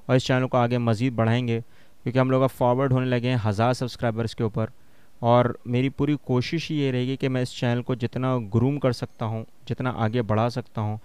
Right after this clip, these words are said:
जितना आपको तालीम और नॉलेज और एजुकेशन के लिहाज से आपको चीज़ें प्रोवाइड कर सकता हूँ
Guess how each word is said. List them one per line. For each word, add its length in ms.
जितना 320
आपको 240
तालीम 540
और 160
नॉलेज 580
और 120
एजुकेशन 600
के 120
लिहाज 260
से 180
आपको 380
चीज़ें 360
प्रोवाइड 480
कर 120
सकता 340
हूँ 120